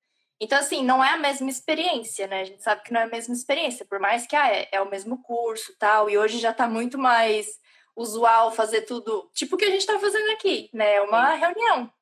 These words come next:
Speaker 1: é uma live. Então, hoje tá muito mais comum, mas mesmo assim, não é a mesma experiência de você tá na frente da pessoa,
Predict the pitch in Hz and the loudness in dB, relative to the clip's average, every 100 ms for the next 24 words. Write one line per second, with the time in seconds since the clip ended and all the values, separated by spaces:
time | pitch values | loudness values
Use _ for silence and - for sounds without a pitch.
0 | - 208 233 349 330 247 208 _ _ _ | -6 0 2 4 2 0 -8 _ _ _
1 | _ _ 208 240 240 247 302 - 311 285 | _ _ -2 4 6 6 2 2 0 0
2 | 330 359 359 - 381 440 370 226 202 226 | 0 2 2 2 0 2 0 -2 0 0
3 | 226 254 277 330 - 415 277 247 277 294 | 2 -2 -2 -4 -2 -4 2 2 2 0
4 | 269 262 - 262 254 254 240 240 247 254 | -2 -6 0 0 2 -2 -6 -6 -4 -2
5 | 247 240 220 - 233 262 269 262 254 - | 0 2 2 -2 -4 -2 -4 -2 -4 0
6 | 240 233 226 220 214 | 2 4 4 4 4